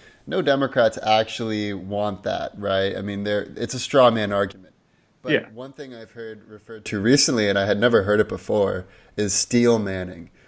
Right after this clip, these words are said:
Speaker 1: which is
Speaker 2: Hmm.
Speaker 1: basically putting up the best possible argument for your opponent so that you can actually take it in a way where your opponent would agree with the way that you're representing his or her view. So saying, like, "Can you believe that they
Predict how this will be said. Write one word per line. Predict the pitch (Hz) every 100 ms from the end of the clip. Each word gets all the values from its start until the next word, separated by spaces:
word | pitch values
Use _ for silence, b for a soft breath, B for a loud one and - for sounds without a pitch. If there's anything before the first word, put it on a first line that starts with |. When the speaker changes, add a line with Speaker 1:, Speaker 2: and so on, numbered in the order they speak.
| b
Speaker 1:
which | - 110 113
is | 107
Speaker 2:
Hmm. |
Speaker 1:
basically | 127 120 117 123 110
putting | 101 - 131 127 123
up | 120 -
the | 107
best | 95 110 113 123 -
possible | 117 107 107 110 110
argument | 101 104 104 104 98 92 - b b
for | - 107
your | 104 107
opponent | 101 - 113 107 95 92
so | -
that | 101 98
you | 104
can | - 107
actually | - 107 117 120 117 107
take | 104 107 107 107
it |
in | 101
a | 101
way | 98 107 104 95 95 b b
where | 107
your | 104 104
opponent | 98 117 110 95
would | 104
agree | 95 101 120 143 104
with | 101 98
the |
way | 98 98
that | 95 92
you're | 101
representing | 98 98 101 101 95 92
his | 101 90
or | 98
her | 98 90
view. | 95 92
So | - 98
saying, | 110 104 101
like, | 98 - B B B -
"Can | 123
you | 151
believe | 170 156 135 143 151 113
that | 107 95
they | 120 135 139